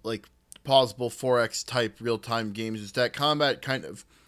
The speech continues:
comes down to, like, do I have bigger numbers than them? Um, and I, I think that's just kind of a, a,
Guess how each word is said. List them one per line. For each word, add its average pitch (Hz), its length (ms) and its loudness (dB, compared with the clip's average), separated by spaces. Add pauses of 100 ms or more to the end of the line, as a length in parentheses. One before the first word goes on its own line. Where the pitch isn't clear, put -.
(180)
comes 131 260 -4
down 131 260 0
to, 123 80 -8
like, 117 280 -2
do 123 180 0
I 117 120 4
have 120 420 2
bigger 113 260 -4
numbers 107 440 -4
than 107 180 -6
them? 104 320 -6 (840)
Um, 110 360 0 (340)
and 131 80 -2
I, 139 180 4
I 147 40 4
think 147 180 0
that's 147 160 2
just 135 160 -6
kind 135 160 -2
of 117 100 -4
a, 110 60 -6 (160)
a, 110 80 -6